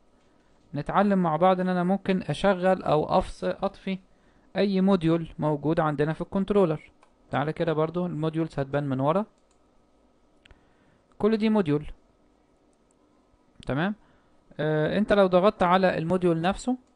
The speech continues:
هتلاقي في حاجة اسمها ايه؟ باور اوف، ان انت ممكن تطفي موديول بالكامل بكل البورتس اللي موجودة فيه، تمام.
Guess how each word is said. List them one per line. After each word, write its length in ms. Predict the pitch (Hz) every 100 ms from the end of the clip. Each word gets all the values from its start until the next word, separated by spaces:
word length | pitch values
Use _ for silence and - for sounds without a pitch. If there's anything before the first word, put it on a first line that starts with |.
| _ _ _ _ _ _ _ _ _ _ _ _ _ _ _ _ _ _ _
هتلاقي 320 | 147 - 190
في 180 | 175 190
حاجة 160 | 185 185
اسمها 260 | 185 180
ايه؟ 180 | 160 170
باور 340 | 165 170 160
اوف، 260 | 135 - _ _ _ -
ان 80 |
انت 160 | 151 156
ممكن 480 | 156 196 - 185 170
تطفي 400 | 214 - - 185 - _ _ _ _ _ _ _ _ _ _
موديول 440 | 156 190 175 175 170
بالكامل 640 | 151 147 175 190 185 185 - _
بكل 300 | - - 180
البورتس 400 | 165 156 170 -
اللي 120 | 139
موجودة 280 | 131 131 143
فيه، 160 | 131 - - _ _ _ _ _ _ _
تمام. 260 | - 139